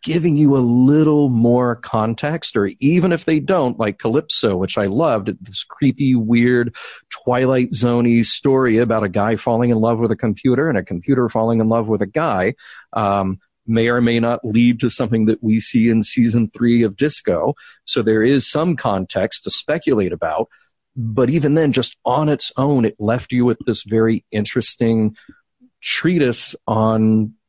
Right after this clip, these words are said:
uh, uh, an emotional state. Uh, this one I felt like didn't have that. It, it didn't hit me in the gut the way that, uh,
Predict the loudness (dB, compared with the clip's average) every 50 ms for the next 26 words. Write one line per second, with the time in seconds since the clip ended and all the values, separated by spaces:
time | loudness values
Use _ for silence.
0 | _ -20 -20 -14 -12 -12 -10 -6 -4 -2 -2 -2 -2 -4 -2 -2 -2 -2 -2 -2
1 | -2 0 0 2 2 2 2 2 0 0 0 0 2 2 2 0 0 -2 -4 -2
2 | -2 -2 -2 -2 -4 -10 _ _ -20 -20 -20 -20 -12 _ -4 -2 0 0 0 0
3 | 0 2 2 0 0 -2 -6 -10 -12 -12 -14 -16 -16 -16 -16 -16 -14 -12 -4 -2
4 | -2 0 0 -2 -2 -2 -2 -4 -2 -2 -2 0 0 0 -2 -2 -2 0 0 0
5 | -2 -2 -4 -4 -2 -2 0 0 -2 -2 -4 -10 -14 -8 -6 -4 -2 -2 -4 -4
6 | -2 -2 0 0 0 0 0 0 0 2 0 0 2 0 0 0 0 0 -2 -4
7 | -4 -2 -2 -2 -2 -4 -6 -4 -2 -2 -2 0 -2 -4 -4 -6 -8 -8 -8 -8
8 | -10 _ -8 -4 -4 -4 -4